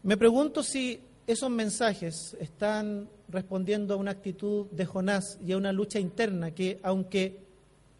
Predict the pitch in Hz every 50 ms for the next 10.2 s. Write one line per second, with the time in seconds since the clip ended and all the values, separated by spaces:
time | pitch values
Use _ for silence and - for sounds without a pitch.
0 | - - - _ - - - - - - 208 180 - - 269 254 220 180 139 127
1 | 131 - - - - - - - _ _ _ _ _ - - 143 143 196 196 214
2 | 208 - 220 196 196 185 202 202 208 202 - - 214 185 185 - 208 185 185 180
3 | 180 175 170 170 208 214 - - - 131 - - - - - - _ _ _ -
4 | - - _ _ _ _ _ _ _ _ _ _ _ _ - _ - 220 247 247
5 | 233 233 240 226 220 214 214 214 196 156 135 120 - - - - - - - _
6 | _ _ - _ _ _ - - - - - 190 170 - - 240 262 247 220 -
7 | - - 139 131 131 135 - - - - - - - - - _ _ - - 175
8 | 160 170 185 190 202 220 240 226 - - 165 143 139 - - - - - - -
9 | - - - - 175 175 190 190 185 208 226 254 269 277 240 247 233 220 226 247
10 | 226 196 165 - -